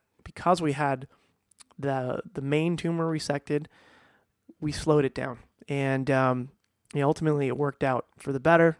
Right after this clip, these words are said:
He survived the anesthesia, but I remember that, nineteen eighty-nine,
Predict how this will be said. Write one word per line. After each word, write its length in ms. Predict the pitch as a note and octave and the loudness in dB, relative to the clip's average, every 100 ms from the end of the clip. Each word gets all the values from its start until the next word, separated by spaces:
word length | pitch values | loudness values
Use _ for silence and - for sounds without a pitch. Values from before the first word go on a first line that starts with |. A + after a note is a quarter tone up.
| _ | _
He 100 | D3 | -6
survived 320 | C3+ C#3 C#3+ | -2 0 0
the 60 | C3+ | 0
anesthesia, 340 | C3+ F3+ F3 | -2 0 0
but 140 | D3 C#3 | 0 2
I 20 | |
remember 260 | D#3+ B3 | 2 2
that, 320 | F#3 C#3 C3+ - - _ _ - | 4 2 0 -6 -20 _ _ -20
nineteen 380 | - A2+ G3 G3+ | -8 -2 0 2
eighty-nine, 720 | G3 G3 F#3 G3 F#3 B2 | 2 2 2 2 2 -2